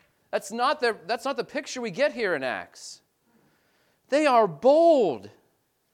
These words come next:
Where does boldness come from? It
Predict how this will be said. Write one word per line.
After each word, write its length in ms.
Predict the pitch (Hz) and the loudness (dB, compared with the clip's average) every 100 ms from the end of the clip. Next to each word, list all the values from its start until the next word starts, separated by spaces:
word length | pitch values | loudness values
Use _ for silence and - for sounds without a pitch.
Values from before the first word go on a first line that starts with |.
| _ _ _ _ | _ _ _ _
Where 160 | 247 339 | 0 2
does 180 | 349 202 | 2 -2
boldness 680 | 143 240 269 262 247 214 - | 2 6 8 6 -2 -4 -8
come 420 | - 269 302 339 | -8 -4 -4 -4
from? 420 | - 214 117 95 _ _ _ _ _ _ _ _ _ _ _ _ _ _ | -8 -8 -8 -12 _ _ _ _ _ _ _ _ _ _ _ _ _ _
It 80 | _ | _